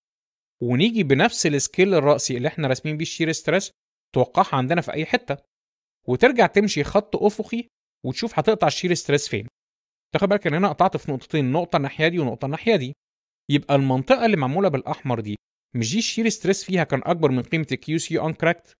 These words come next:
بدي اكيد هنحط فيها الكنات اللي احنا مطلعينها من الديزاين،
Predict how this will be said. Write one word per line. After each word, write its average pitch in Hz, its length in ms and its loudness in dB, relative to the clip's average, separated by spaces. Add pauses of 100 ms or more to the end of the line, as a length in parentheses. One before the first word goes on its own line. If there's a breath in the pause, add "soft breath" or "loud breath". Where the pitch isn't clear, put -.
(460)
بدي 131 240 2
اكيد 214 240 0
هنحط 185 340 0
فيها 185 160 0
الكنات 175 340 0
اللي 156 100 -2
احنا 180 160 -2
مطلعينها 113 440 0
من 120 100 -2
الديزاين، 151 480 0